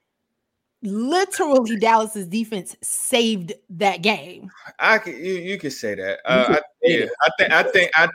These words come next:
Speaker 2: think, I think, I think Herbert, Herbert, Herbert missed some throws. Herbert missed some throws to, uh, Keenan Mc-, McCar-, I mean, not Keenan McCardell, but Keenan Allen twice. He had, he
Speaker 1: Yeah.
Speaker 2: had Keenan Allen on two double moves.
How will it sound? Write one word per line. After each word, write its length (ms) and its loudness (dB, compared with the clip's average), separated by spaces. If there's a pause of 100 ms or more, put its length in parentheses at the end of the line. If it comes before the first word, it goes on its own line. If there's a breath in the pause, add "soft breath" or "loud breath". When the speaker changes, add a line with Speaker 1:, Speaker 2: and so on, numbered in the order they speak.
Speaker 2:
think, 280 2
I 120 6
think, 380 0
I 120 4
think 380 -2
Herbert, 460 2
Herbert, 400 0 (300)
Herbert 420 2
missed 260 -2
some 200 -4
throws. 520 -6 (100)
Herbert 380 0
missed 260 -6
some 220 -10
throws 440 -2 (120)
to, 420 -10
uh, 260 -6
Keenan 260 -12
Mc-, 360 -12
McCar-, 360 -8
I 60 -8
mean, 220 -10
not 180 -10
Keenan 260 -16
McCardell, 360 -14
but 240 -12
Keenan 320 -10
Allen 300 -8
twice. 380 -10
He 200 -4
had, 220 0 (340)
he 140 0
Speaker 1:
Yeah. 200 0
Speaker 2:
had 120 -2
Keenan 340 -6 (420)
Allen 360 0
on 180 -6
two 220 -8
double 280 -2
moves. 460 -6